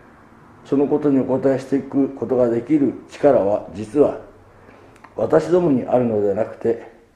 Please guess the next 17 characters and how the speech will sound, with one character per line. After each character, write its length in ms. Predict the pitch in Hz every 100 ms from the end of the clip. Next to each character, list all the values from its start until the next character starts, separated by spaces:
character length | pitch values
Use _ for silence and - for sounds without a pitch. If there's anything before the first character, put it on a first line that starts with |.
| _ _ _ -
世 140 | 139
の 100 | 143
終 320 | 117 127 139
わ 20 |
り 180 | 143 151
ま 40 | 131
で 120 | - - - _ _ _ _ _ _
聖 260 | - 143
霊 200 | 139 139
に 100 | 135
お 120 | 143 143
い 80 |
て 100 | 131
共 280 | 117 127 135
に 220 | 151 151 - - _ _ _ _
働 460 | - - 135 135 -
き、 240 | 143 147